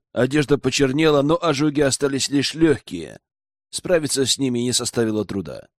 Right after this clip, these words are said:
Шокированный, я стоял посредине нашей столичной квартиры и не мог уложить последние события в голове.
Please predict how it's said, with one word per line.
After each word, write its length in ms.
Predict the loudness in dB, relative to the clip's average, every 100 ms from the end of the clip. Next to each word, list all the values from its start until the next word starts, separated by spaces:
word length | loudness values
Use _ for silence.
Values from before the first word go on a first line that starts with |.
| _
Шокированный, 800 | -4 -2 0 2 2 2 0 0
я 100 | 0
стоял 320 | 0 0 0
посредине 560 | -2 -4 -4 -4 -2 0
нашей 340 | 0 -2 -2
столичной 520 | -2 -2 -2 -4 -6
квартиры 580 | -2 -4 -2 -2 0 0
и 260 | -2 -4 -2
не 140 | -2
мог 320 | -2 -4 -4
уложить 400 | 0 0 0 -6
последние 540 | -6 -4 -2 -4 -4 -4
события 480 | -4 -6 -4 -4
в 80 | -4
голове. 480 | -4 -4 -6 -10 -16